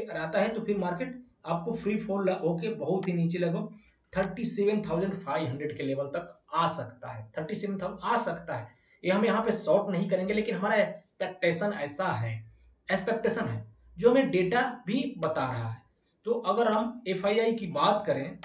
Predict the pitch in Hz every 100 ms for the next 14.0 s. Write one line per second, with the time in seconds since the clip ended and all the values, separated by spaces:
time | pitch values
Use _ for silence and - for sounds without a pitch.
0 | - _ _ - - 247 233 262 262 262
1 | 262 269 - 202 - 196 196 240 240 -
2 | 196 - 214 233 240 233 208 220 240 -
3 | - - 143 135 139 - 180 180 226 233
4 | 277 220 226 - 240 247 - - - -
5 | 247 - 165 170 175 214 165 160 135 123
6 | 117 - 165 185 190 185 190 233 226 202
7 | 196 190 - 151 185 170 139 147 - -
8 | _ _ - 185 240 240 247 247 247 220
9 | 170 185 - 240 185 196 170 175 202 208
10 | 180 190 - 175 170 175 - 160 165 160
11 | 151 156 - 151 135 185 - 147 139 139
12 | 135 113 113 - - 185 196 190 - 120
13 | - 120 120 - - 139 135 131 127 120